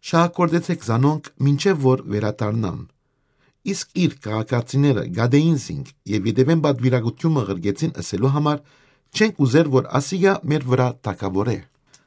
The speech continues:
Թագավորությունը առնել է ետք, վերադարձավ և գանչեց ծառաները, որոնց դրան բաժնած էր, տեսնելու համար, թե յուրաքանչյուրը ինչ շահած էր։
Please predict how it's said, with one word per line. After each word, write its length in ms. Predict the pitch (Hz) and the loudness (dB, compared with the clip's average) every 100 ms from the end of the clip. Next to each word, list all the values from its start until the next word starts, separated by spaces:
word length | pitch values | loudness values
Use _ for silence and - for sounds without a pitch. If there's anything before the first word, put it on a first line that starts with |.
| _ - | _ -4
Թագավորությունը 720 | 151 160 175 190 196 208 180 | 0 2 4 4 4 -2 -2
առնել 340 | - 120 117 135 | -2 0 2 2
է 80 | |
ետք, 300 | 147 165 170 - | 2 0 -2 -8
վերադարձավ 800 | 101 123 131 135 139 135 180 180 | -4 0 0 2 0 2 -2 -2
և 240 | 120 110 101 | -2 -4 0
գանչեց 380 | 117 113 117 - | 0 0 -4 -4
ծառաները, 540 | 98 95 98 107 80 _ _ _ _ _ 127 | -4 -2 -2 -2 -4 _ _ _ _ _ 0
որոնց 280 | 165 196 190 | 4 4 2
դրան 280 | 175 165 143 | 0 0 2
բաժնած 440 | 107 98 139 147 | -2 0 0 0
էր, 180 | 175 170 | -2 -4
տեսնելու 460 | - 113 - 123 151 | -4 -4 -2 -2 -2
համար, 300 | 151 151 147 | 0 -2 -2
թե 120 | - 120 120 _ _ | -2 -2 -2 _ _
յուրաքանչյուրը 760 | 110 143 160 160 156 - 104 101 92 - | 0 4 4 2 -4 -2 -4 -4 -6 -4
ինչ 160 | 160 | -4
շահած 380 | - - 85 78 - | -2 -6 -6 -8 -12
էր։ 200 | - | -20